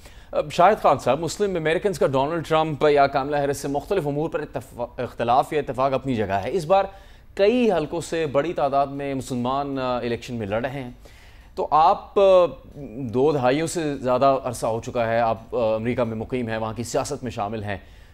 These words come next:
अ, कितना ज़रूरी है कि अमेरिका में मुकीम पाकिस्तानी या मुस्लिम मकामी सियासत का हिस्सा बने, ना कि अपने आबाई ममालिक के सियासी झंडे वहाँ उठाए फिरें?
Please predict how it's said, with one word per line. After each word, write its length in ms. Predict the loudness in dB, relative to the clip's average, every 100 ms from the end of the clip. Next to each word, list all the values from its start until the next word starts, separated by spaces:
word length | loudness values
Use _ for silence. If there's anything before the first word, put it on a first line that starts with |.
| -20 -6
अ, 0 |
कितना 520 | 0 0 0 0 4
ज़रूरी 340 | 4 4 4 4
है 80 |
कि 160 | 4 2
अमेरिका 460 | 0 0 0 0 0
में 100 | 0
मुकीम 260 | -2 -4
पाकिस्तानी 580 | 0 0 -2 -6 -8 -6
या 60 | -6
मुस्लिम 460 | -6 -6 -6 -4
मकामी 360 | -2 0 0 -2
सियासत 380 | -2 -2 -4 -8
का 100 | -6
हिस्सा 480 | -6 -2 4 4 4
बने, 400 | 0 -2 -2 0
ना 140 | -2
कि 80 | -2
अपने 220 | -4 -2
आबाई 520 | 0 2 4 4 0 -4 -14 -10
ममालिक 400 | -4 0 2 0
के 180 | 0 0
सियासी 640 | 0 0 -2 -2 -4 -4
झंडे 380 | -4 -8 -2 0
वहाँ 220 | 0 -2
उठाए 260 | -4 -8 -8
फिरें? 200 | -10 -16